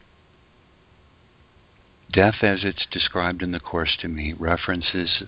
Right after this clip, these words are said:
my active denial of life and the gift and the offer of life throughout my time here when I'm directed by the ego's thought system.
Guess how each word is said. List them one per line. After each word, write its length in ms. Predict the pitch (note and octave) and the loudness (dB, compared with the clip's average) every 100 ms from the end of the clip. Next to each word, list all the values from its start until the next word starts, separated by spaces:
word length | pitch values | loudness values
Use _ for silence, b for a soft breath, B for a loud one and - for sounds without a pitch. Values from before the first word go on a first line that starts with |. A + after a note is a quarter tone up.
| - | -2
my 260 | E2+ E2 - | 0 0 2
active 420 | F#2 G2 - G2+ F2+ G2+ | 4 4 2 -4 -4 -4
denial 800 | F#2 E2 E2+ F2+ G2+ G2+ F#2+ - | 0 4 6 6 6 4 2 2
of 260 | G2 G2 F2+ | 4 4 4
life 680 | E2+ F2 E2+ E2 - - - - | 2 4 4 2 -4 -8 -12 -2
and 140 | F#2 | 0
the 60 | F2 | 2
gift 360 | E2 F#2+ F#2 - | 4 4 4 -2
and 120 | F2 | -2
the 80 | E2+ | 2
offer 460 | E2+ G#2 - E2+ - B B B B | 4 4 2 -8 -10 B B B B
of 200 | G2+ G#2 | 4 4
life 640 | G2 F#2 F#2 E2+ - - - - b b b - - - - - - - - - _ - - - | 6 6 6 4 -2 -6 -10 -20 b b b -20 -20 -20 -20 -20 -20 -20 -20 -20 _ -20 -20 2
throughout 320 | G2 F#2+ G2+ | 6 6 6
my 160 | G2+ E2 | 2 0
time 360 | - G#2 A2 | 2 2 2
here 420 | G2 E2+ D2+ D#2 - B B B - - | 0 -2 -2 -4 -8 B B B -18 2
when 220 | F2+ G2 | 4 6
I'm 140 | F#2+ | 6
directed 480 | F2+ F2 F2 - F2+ | 4 2 0 0 -2
by 140 | E2 | 0
the 80 | E2 | -2
ego's 420 | E2 F2 E2+ D#2+ - | -2 -2 0 0 0
thought 180 | F2+ D#2+ | -4 -6
system. 460 | - E2 - - | -6 -6 -8 -12